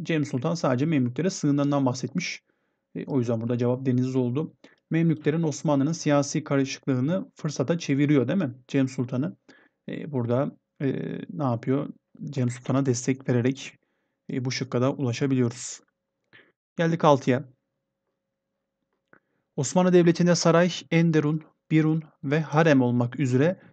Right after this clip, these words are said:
üç kısma ayrılmıştır. Sarayın bu bölümlerinde farklı görevleri yerine getiren onlarca görev-, görevli çalıştırılmıştır. Aşağıdakilerden hangisi bu görevlerden birisi değildir? Enderun'daki görevler, e, biliyorsunuz ki has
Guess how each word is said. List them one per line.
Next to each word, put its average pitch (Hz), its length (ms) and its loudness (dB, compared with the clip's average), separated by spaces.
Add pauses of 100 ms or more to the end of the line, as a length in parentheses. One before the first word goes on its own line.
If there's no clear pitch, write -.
(140)
üç 170 200 -6
kısma 147 340 0
ayrılmıştır. 120 640 0 (360)
Sarayın 165 580 0
bu 175 140 -2
bölümlerinde 143 600 2
farklı 135 380 -2
görevleri 143 460 0
yerine 135 280 2
getiren 123 440 -2
onlarca 143 680 2 (460)
görev-, 143 480 0
görevli 143 400 2
çalıştırılmıştır. 120 1000 -2 (420)
Aşağıdakilerden 135 640 0
hangisi 131 420 0
bu 147 120 -4
görevlerden 131 680 2
birisi 123 340 -2
değildir? 131 500 0 (680)
Enderun'daki 156 600 0
görevler, 147 520 0 (300)
e, 135 180 -4
biliyorsunuz 139 520 -4
ki - 140 -8
has 135 340 0